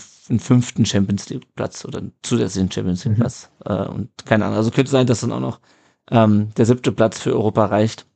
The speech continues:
Speaker 1: Ähm, genau, aber auf jeden Fall hat der V F B jetzt ein ganz gutes Pölsterchen auf die nicht-europäischen Plätze.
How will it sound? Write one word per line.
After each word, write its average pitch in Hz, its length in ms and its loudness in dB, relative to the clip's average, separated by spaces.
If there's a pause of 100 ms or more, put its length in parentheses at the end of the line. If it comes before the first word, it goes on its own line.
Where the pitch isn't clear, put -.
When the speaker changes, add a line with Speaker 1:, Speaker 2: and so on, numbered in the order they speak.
(300)
Speaker 1:
Ähm, 95 380 0 (160)
genau, 113 140 -6
aber 113 160 -6
auf - 100 -10
jeden 117 120 -4
Fall 95 100 -2
hat 98 100 -2
der 101 80 -2
V 104 140 0
F - 80 -10
B 120 100 -6
jetzt - 120 -6
ein 107 200 -2 (720)
ganz 123 180 2
gutes 139 260 -2
Pölsterchen 131 560 0
auf 131 160 -4
die - 100 -2
nicht-europäischen 113 840 0
Plätze. 113 440 0